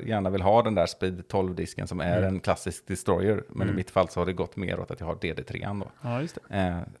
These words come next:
Speaker 1: sen har jag ju fattat tycke för en Millennium-disk som heter Falcon.
Speaker 2: Just det.
Speaker 1: Och den gissar jag väl har en Innova-motsvarighet, men jag vet inte exakt vilken det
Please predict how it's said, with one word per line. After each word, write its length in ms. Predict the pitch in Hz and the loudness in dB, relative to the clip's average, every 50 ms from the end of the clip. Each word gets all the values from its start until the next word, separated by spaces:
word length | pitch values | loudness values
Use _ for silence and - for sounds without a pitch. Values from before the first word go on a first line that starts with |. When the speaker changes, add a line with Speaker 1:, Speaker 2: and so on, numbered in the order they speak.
| _ - | _ -10
Speaker 1:
sen 280 | - - 107 101 101 | -4 0 0 0 2
har 160 | 98 131 143 127 | 0 0 0 2
jag 180 | 113 101 95 95 | 2 0 0 0
ju 240 | 95 95 95 92 - - _ _ - | 0 0 0 -2 -4 -6 _ _ -10
fattat 420 | - - 107 - - 107 - - - | -6 -4 -4 -4 -2 -4 -4 -4 -4
tycke 560 | - 156 - - _ _ _ - 147 151 143 - - - _ _ _ _ _ _ _ _ _ _ | -6 -6 -6 -8 _ _ _ -6 -4 -4 -4 -4 -8 -20 _ _ _ _ _ _ _ _ _ _
för 360 | - 120 107 95 92 - - - _ | 2 6 6 6 6 4 0 -4 _
en 200 | - 117 107 104 | 0 0 2 2
Millennium-disk 760 | 107 113 123 117 104 98 98 98 131 131 - - - - - | 2 2 2 2 2 0 -2 -2 -4 -6 -8 -10 -18 -20 -12
som 120 | - 110 | -8 -6
heter 120 | 101 - - | -6 -6 0
Falcon. 480 | - 131 113 104 - - - 80 - - - _ _ _ | 2 4 4 4 2 -2 -2 -2 -2 -4 -10 _ _ _
Speaker 2:
Just 220 | - 156 160 - - | -10 -10 -10 -10 -12
det. 60 | - - - - - _ _ _ - | -14 -14 -16 -20 -20 _ _ _ -4
Speaker 1:
Och 80 | 117 | 0
den 180 | 104 120 117 127 | 2 4 4 4
gissar 280 | 156 180 - - 131 123 | 2 0 0 2 2 4
jag 40 | 110 | 4
väl 120 | 113 113 | 4 2
har 340 | 107 - - 127 131 156 180 | 2 4 6 6 6 6 4
en 160 | 175 143 131 | 4 2 0
Innova-motsvarighet, 1300 | - - - 139 131 120 110 104 107 104 104 - 110 110 107 - - 104 107 101 - 185 180 170 135 - - | 0 0 0 0 2 2 2 2 2 0 0 0 -2 -2 -2 0 0 2 2 2 0 0 0 0 0 0 0
men 120 | 113 123 | 0 0
jag 100 | 131 135 | 0 0
vet 200 | 147 139 127 - | 0 -2 -2 -2
inte 160 | 160 156 - | -4 -4 -6
exakt 360 | 143 - - 151 147 - - | -6 -6 -6 -6 -8 -6 -6
vilken 380 | 139 131 - 131 117 117 123 127 - | -8 -6 -4 -4 -4 -4 -4 -4 -4
det 220 | 127 117 120 - | -2 -2 -2 -2